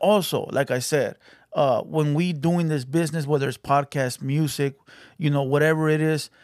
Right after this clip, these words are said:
uh, I don't speak bad about the person. Motherfuckers gotta get that. Like, I'm not disrespecting the person.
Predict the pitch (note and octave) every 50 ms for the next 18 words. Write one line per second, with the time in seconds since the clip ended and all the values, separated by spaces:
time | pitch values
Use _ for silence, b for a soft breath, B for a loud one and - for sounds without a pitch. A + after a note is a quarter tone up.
0 | b b b - - D3 C#3+ C3+ B2 G2+ - - _ _ _ _ _ _ _ _
1 | _ _ _ _ _ _ _ _ _ _ _ _ - E3 G3 A#3+ C4 C#4 C#4 C4
2 | G#3+ - - - A#3 A#3+ G3+ D3+ C3+ B2+ D#3+ F#3+ A#3 B3 A3+ E3+ D#3 E3+ D#3+ -
3 | - - A#2+ G#2+ - _ _ - - - G3+ A#3+ C4 A#3 - - D3 A#2+ G#2 F#2
4 | F#2 - - _ - E3 F3+ G#3 G#3 - A#3+ A3+ E3+ F3+ F3 D#3 C#3+ C3 C3+ G3+
5 | A#3+ A3+ - E3 D3 B2+ A2 G#2 B B B B B B B - F#3 A3 B3+ A#3+
6 | A3+ F#3 F#3 G#3 E3+ F3 F3 D#3+ - - - F#3 F3+ D3+ - F3 D#3+ D3+ C3 -
7 | - - - - D#3 D#3+ F3+ E3+ C#3+ - - - A3